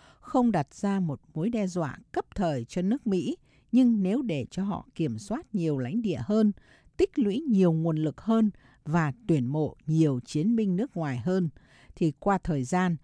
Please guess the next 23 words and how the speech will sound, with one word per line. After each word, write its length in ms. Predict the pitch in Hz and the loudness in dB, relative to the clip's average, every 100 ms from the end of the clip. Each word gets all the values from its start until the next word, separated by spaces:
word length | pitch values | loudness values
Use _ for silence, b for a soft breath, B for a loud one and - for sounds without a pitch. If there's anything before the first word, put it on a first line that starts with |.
| b _ | b _
nhóm 220 | 165 196 - | -2 -2 -2
chủ 160 | - 147 | -2 -2
chiến 320 | - 202 311 | -2 -4 -2
này 280 | 254 156 139 | -2 -2 -4
có 100 | 247 | -6
thể 160 | - 131 | -4 -4
đề 320 | 131 151 131 | -2 -2 -2
ra 320 | 139 185 175 | -4 -4 -4
một 160 | 156 120 | -6 -6
mối 200 | 135 208 | -6 -4
đe 220 | 208 180 | -4 -4
dọa 360 | 165 170 131 - _ - | -4 -6 -6 -10 _ -4
nghiêm 300 | 170 170 143 | 0 0 -2
trọng 260 | - 120 - | -6 -8 -4
hơn. 300 | 139 156 123 _ b b b b b - | 0 0 -2 _ b b b b b 0
Nhà 120 | 190 | 0
lãnh 200 | 190 302 | 0 -2
đạo 240 | 294 156 | -4 -2
Hoa 200 | 170 262 240 | -2 -2 -2
Kỳ 260 | 208 175 135 b b | 0 2 0 b b
xác 300 | - 330 - | -12 -10 -4
định 220 | 196 139 | -4 -4
rằng 260 | 139 165 | -2 -2